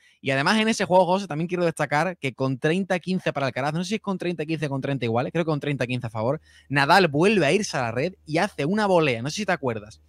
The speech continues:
en la línea, en el cuadro de saque prácticamente, no stop volley, una volea profunda que deja a Alcaraz sin opciones y se coloca treinta treinta, treinta treinta, tres cuatro, nervios, abre la puerta,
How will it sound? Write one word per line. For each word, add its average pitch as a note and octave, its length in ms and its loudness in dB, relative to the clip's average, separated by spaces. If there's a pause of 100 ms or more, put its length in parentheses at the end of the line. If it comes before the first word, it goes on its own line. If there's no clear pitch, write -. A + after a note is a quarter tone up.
(360)
en F3 240 4
la E3 100 4
línea, A3 480 2
en D#3+ 120 -2
el D#3+ 100 -2
cuadro A#3 260 6
de G#3 80 2
saque C#3 240 -2
prácticamente, D3 840 -2 (360)
no F3+ 320 2
stop A3+ 300 2
volley, C#3+ 280 4
una A#3 120 2
volea A3 280 4
profunda E3+ 720 0
que C#3+ 180 -2
deja G#3 240 0
a - 20 4
Alcaraz G3+ 380 0 (160)
sin - 400 -4
opciones D3+ 580 0
y E3 80 -6
se D3+ 140 -4
coloca F#3 300 0
treinta D#3+ 340 -2
treinta, A#2+ 400 -8 (220)
treinta D3 320 0
treinta, C#3+ 340 0
tres C3 180 -4
cuatro, C#3 400 0
nervios, C#3 520 0
abre C3+ 140 0
la A#2 120 -2
puerta, C#3 420 0